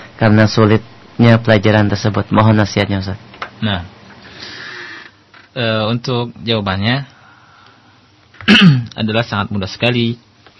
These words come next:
Speaker 2: Makhraj sebenarnya tidak sulit, kan gitu. Eh, kata para ulama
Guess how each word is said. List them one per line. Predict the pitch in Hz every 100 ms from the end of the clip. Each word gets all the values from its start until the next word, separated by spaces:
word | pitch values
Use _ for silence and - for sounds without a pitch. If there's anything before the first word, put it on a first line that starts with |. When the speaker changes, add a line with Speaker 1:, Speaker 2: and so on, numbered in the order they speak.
| - - - - _
Speaker 2:
Makhraj | 127 117 160 165
sebenarnya | 135 127 160
tidak | 160 131 123 113 107 50 -
sulit, | - - 101 131 - _ _
kan | -
gitu. | 92 90 95 - _ - - - _ -
Eh, | 127 120 117 113
kata | 120 123
para | 113 117 156
ulama | 147 110 110 127 147 156 165